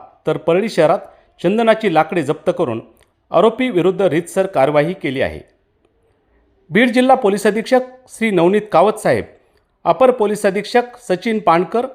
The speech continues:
स्थानिक गुन्हे शाखा बीडचे पोलीस निरीक्षक शिवाजी बंटेवाड यांच्या मार्गदर्शनाखाली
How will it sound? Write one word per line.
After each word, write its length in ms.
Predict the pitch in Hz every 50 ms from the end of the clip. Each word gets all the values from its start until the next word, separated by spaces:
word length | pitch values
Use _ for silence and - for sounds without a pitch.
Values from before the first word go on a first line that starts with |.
| - _ _ _ _ _ _ _
स्थानिक 460 | - - _ 160 160 185 226 247 208
गुन्हे 220 | 196 214 220 226 202
शाखा 320 | - 196 180 180 - 196
बीडचे 380 | 160 151 190 190 185 - 208 196
पोलीस 360 | 196 - 175 190 214 202 - 202
निरीक्षक 440 | 202 196 202 - - 220 214 - -
शिवाजी 360 | - 170 175 180 180 185 185
बंटेवाड 480 | 139 139 147 156 180 190 202 226 226 - - - _ _ _ _ _ _ _ _ -
यांच्या 320 | 139 170 202 196 214 190
मार्गदर्शनाखाली 920 | 156 127 139 170 196 208 202 208 202 - 233 214 214 202 202 208 214 247